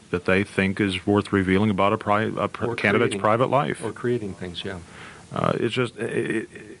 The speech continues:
Speaker 1: it astounds me how you can come up with ideas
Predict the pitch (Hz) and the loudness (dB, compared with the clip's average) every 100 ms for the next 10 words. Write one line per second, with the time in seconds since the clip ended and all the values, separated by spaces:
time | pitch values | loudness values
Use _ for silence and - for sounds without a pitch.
0 | - - 113 113 - 131 143 147 101 107 | -16 -2 2 2 2 2 2 2 2 2
1 | 95 110 113 110 107 - - - - - | 2 2 4 2 0 -6 -12 -14 -16 -14
2 | - - 117 113 107 - 139 147 139 113 | -8 -2 2 2 2 2 2 2 0 2
3 | 110 104 98 90 101 | 2 2 2 4 4